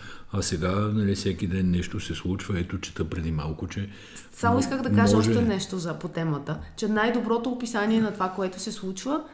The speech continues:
Speaker 2: е книгата на Георги Господинов "Времеобежище". Тя е абсолютно политически роман всъщност. Съвсем малък откъс ще ти разкажа, понеже знам, че не си е чел още, за да не те,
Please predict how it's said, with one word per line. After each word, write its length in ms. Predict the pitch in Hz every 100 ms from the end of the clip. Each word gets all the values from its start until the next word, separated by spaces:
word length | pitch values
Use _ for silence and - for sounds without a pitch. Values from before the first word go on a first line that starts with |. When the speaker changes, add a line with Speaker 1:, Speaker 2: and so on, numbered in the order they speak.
| -
Speaker 2:
е 100 | 202
книгата 480 | 214 233 226 226 220
на 100 | 208
Георги 340 | 185 196 196
Господинов 760 | 202 214 - 175 196 214 226 226 165
"Времеобежище". 1160 | 165 180 185 175 165 180 185 147 - - 294 - - -
Тя 360 | - 226 240 262
е 120 | 277 - - -
абсолютно 520 | 214 - 247 269 269
политически 680 | 262 254 247 226 233 220 208
роман 380 | 196 180 175 175
всъщност. 600 | 156 165 156 269 - - - - -
Съвсем 340 | 226 226 254
малък 360 | 247 233 233 220
откъс 300 | 214 202 -
ще 160 | -
ти 160 | - 180
разкажа, 360 | 160 180 160 156
понеже 300 | 170 170 156
знам, 220 | 156 160 156
че 120 | 165
не 80 | 156
си 160 | -
е 80 | 160
чел 220 | - 156 139
още, 280 | 139 202 151
за 180 | 151
да 160 | 151 156
не 160 | 151 151
те, 340 | 151 151 151